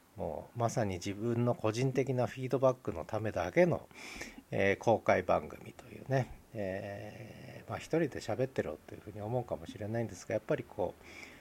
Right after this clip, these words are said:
外に出して誰もが聞ける環境にしてでも喋るっていうことはやっぱり重要だと思うんですよね。そうしないと本当に独り言になって病んでしまいますので、えー、もうとにかく、まあ、誰が聞くかわかんないけども、公に吐き出すという、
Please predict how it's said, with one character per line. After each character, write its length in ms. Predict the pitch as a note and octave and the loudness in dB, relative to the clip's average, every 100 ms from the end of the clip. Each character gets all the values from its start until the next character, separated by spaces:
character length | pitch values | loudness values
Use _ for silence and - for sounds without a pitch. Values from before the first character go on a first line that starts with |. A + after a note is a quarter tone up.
| - | -8
外 280 | - D#3+ F3 | -2 4 6
に 140 | D3+ | 6
出 160 | B2+ A#2+ | 4 2
し 80 | - | 2
て 380 | - C3+ B2 B2 | 2 6 4 4
誰 220 | B2+ C#3 | 2 2
も 120 | B2+ | 4
が 120 | A2 | 4
聞 160 | - - | 2 0
け 100 | A2+ | 0
る 100 | B2 | 0
環 280 | - A#2+ C3 | 0 0 2
境 200 | C#3 C3 | 2 4
に 140 | C3+ | 2
し 60 | B2+ | 0
て 160 | F#3+ | 0
で 100 | D3+ | 2
も 140 | C3 G2 | 2 2
喋 320 | G2+ D2+ F#2+ | 0 -2 -4
る 80 | F#2 | -6
っ 100 | - | -10
て 80 | - | -16
い 40 | |
う 20 | - | -18
こ 60 | - | -6
と 120 | F2+ | -2
は 40 | |
や 40 | E2+ | 0
っ 20 | |
ぱ 120 | A#2+ | 0
り 40 | |
重 220 | G2+ G#2 G2+ | 0 -2 0
要 100 | A2+ | 2
だ 120 | C3+ | 2
と 120 | - | 0
思 140 | E2+ | -2
う 40 | D#2+ | -4
ん 20 | |
で 80 | C#2+ | -8
す 100 | - | -6
よ 80 | G2 | -4
ね。 160 | A2 - - - | -4 -6 -20 -16
そ 140 | - B2+ | -4 -2
う 20 | |
し 120 | - | 2
な 100 | C#3+ | 4
い 60 | C3+ | 4
と 80 | |
本 220 | - C3+ C3 | 2 0 0
当 100 | - | 0
に 100 | C#3 | 0
独 200 | B2 C#3 | 2 2
り 60 | B2 | 2
言 280 | A#2 A#2 A#2+ | 2 2 2
に 60 | |
な 80 | A#2 | 2
っ 20 | |
て 200 | A2+ F2+ | 0 -2
病 180 | F#2 A#2+ | 2 2
ん 20 | G2+ | 2
で 100 | - | -6
し 140 | - | -10
ま 140 | - | -12
い 40 | - | -12
ま 140 | - | -14
す 140 | - A2+ | -14 -12
の 120 | - | -12
で、 200 | - A#2 - - - - - - - - | -10 -12 -12 -18 -16 -16 -16 -18 -18 -10
え 260 | G2 F#2+ A2 | -4 -4 -2
ー、 40 | |
も 60 | C#3+ | -2
う 40 | |
と 100 | C#3 | -2
に 80 | A#2+ | 2
か 140 | E2+ | 0
く、 280 | - C3+ - - - - - | 2 0 -2 -10 -18 -18 -8
ま 160 | B2+ A#2 | 0 2
あ、 20 | |
誰 200 | A2 G#2 | 4 2
が 120 | G2+ | -2
聞 140 | - - | -4 -4
く 80 | - | 0
か 60 | |
わ 60 | C3+ | 0
か 140 | - | 0
ん 80 | E2 | -4
な 80 | G2+ | -6
い 40 | |
け 120 | - | -4
ど 80 | A2 | -2
も、 240 | D#3 F2+ E3 | 0 0 -2
公 360 | G2 E2 - C#3+ | -2 -2 -2 -4
に 80 | |
吐 280 | G2 - - | -4 -8 -14
き 40 | - | -16
出 120 | - | -18
す 100 | - | -16
と 120 | - | -16
い 100 | |
う、 60 | - | -16